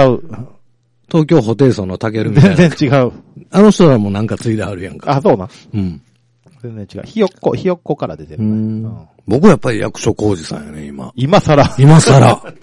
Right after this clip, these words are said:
Speaker 1: <laughs>
Speaker 2: 今もう、漁るように。
Speaker 1: うん。
Speaker 2: 役所広司をずっと追っかけてるね。今更。
Speaker 1: 今更。
Speaker 2: もう遅いもん、僕なんでも。
Speaker 1: うなぎとか今更見てんの？
Speaker 2: うなぎはまだ見てないよ。
Speaker 1: 見てない。
Speaker 2: やめてよ、ネタバレ。
Speaker 1: <laughs> 覚えてないわ。散髪屋の話や。
Speaker 2: やめてよ。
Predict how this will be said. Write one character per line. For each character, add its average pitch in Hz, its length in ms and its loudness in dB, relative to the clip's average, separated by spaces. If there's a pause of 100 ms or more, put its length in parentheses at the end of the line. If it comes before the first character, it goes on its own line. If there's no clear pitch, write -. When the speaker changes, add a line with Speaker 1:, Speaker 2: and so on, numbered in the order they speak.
(120)
Speaker 1:
<laughs> - 360 -18
Speaker 2:
今 160 320 8
も 107 800 2
う、 - 20 -2
漁 175 240 0
る 190 140 8
よ 143 160 8
う 98 40 0
に。 - 160 -10 (160)
Speaker 1:
う - 40 -20
ん。 90 180 -20 (320)
Speaker 2:
役 117 220 -6
所 107 260 0 (100)
広 104 240 -2
司 78 220 -12
を 73 260 -16
ず 78 140 -16
っ 80 40 -12 (220)
と 76 180 -12
追 - 40 -12
っ - 40 -14
か - 180 -16
け 220 100 -16
て 71 100 -16
る 69 60 -20
ね。 73 220 -20 (420)
今 120 220 0
更。 80 340 -10 (160)
Speaker 1:
今 120 220 -18
更。 - 380 -18 (180)
Speaker 2:
も 160 160 2
う 233 60 4
遅 359 220 4
い 269 120 6
も 117 140 2
ん、 95 120 -4
僕 92 220 -8
な 85 120 -10
ん 82 120 -16
で 85 100 -12
も。 80 180 -18 (320)
Speaker 1:
う 131 80 -10
な 127 140 -6
ぎ 127 120 -10
と 131 80 -8
か 107 80 -8
今 123 160 -6
更 113 180 -10
見 98 80 -14
て 95 80 -14
ん 87 60 -16
の？ 82 80 -20 (200)
Speaker 2:
う 113 100 -4
な 139 120 8
ぎ 139 100 6
は 175 60 8
ま 120 140 4
だ 107 100 -2
見 127 120 -2
て 156 120 0
な 143 120 -6
い - 20 -4
よ。 - 0 -
Speaker 1:
見 180 60 2
て 160 40 2
な 139 140 -2
い。 135 40 0
Speaker 2:
や 175 80 4
め 269 120 4
て 285 80 4
よ、 311 280 8
ネ 233 140 6
タ 190 120 4
バ 180 100 2
レ。 139 380 -2 (140)
Speaker 1:
<laughs> - 80 -20
覚 160 200 2
え 165 40 2
て 180 120 -6
な 120 100 -10
い 85 40 -12
わ。 80 120 -16
散 147 220 -8
髪 151 180 -4
屋 143 80 -2
の 185 80 -2
話 226 100 -2
や。 247 80 0
Speaker 2:
や 240 60 0
め - 80 -8
て 233 100 -2
よ。 214 500 -4